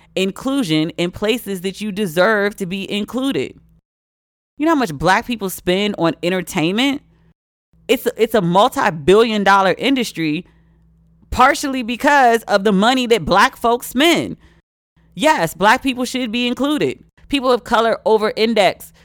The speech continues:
for entertainment. Black people on social media, we're the ones who make everything hot. We're the ones that give you your blockbusters 'cause we tweet about everything. We talk to our friends about everything.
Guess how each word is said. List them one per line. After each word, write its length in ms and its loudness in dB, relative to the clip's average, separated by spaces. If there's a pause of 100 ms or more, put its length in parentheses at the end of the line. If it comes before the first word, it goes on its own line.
(120)
for 160 -4
entertainment. 680 -4 (800)
Black 280 0
people 220 -4
on 140 0
social 340 -2
media, 520 0 (120)
we're 220 -2
the 80 -2
ones 280 -2
who 80 -6
make 220 -2
everything 480 -4
hot. 400 0
We're 180 0
the 80 0
ones 220 -2
that 160 -8
give 160 -6
you 80 -6
your 160 -4
blockbusters 760 -2 (300)
'cause 160 -4
we 120 -6
tweet 260 0
about 300 4
everything. 460 -2
We 80 -4
talk 240 0
to 80 -6
our 120 0
friends 360 0
about 260 0
everything. 480 -8